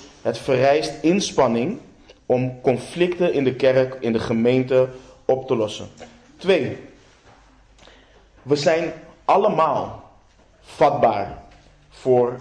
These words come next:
conflicten. We kunnen allemaal onderdeel zijn van conflicten in de gemeente.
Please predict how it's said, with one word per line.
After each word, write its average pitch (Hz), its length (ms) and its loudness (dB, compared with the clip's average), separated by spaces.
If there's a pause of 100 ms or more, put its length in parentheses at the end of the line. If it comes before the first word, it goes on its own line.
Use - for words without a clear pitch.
conflicten. 127 640 -4 (180)
We 107 100 -16
kunnen 131 220 0
allemaal 175 420 2
onderdeel 143 500 0
zijn 98 340 -8 (540)
van 127 220 -2
conflicten 127 720 -2
in 135 160 0
de 131 80 2
gemeente. 120 580 -2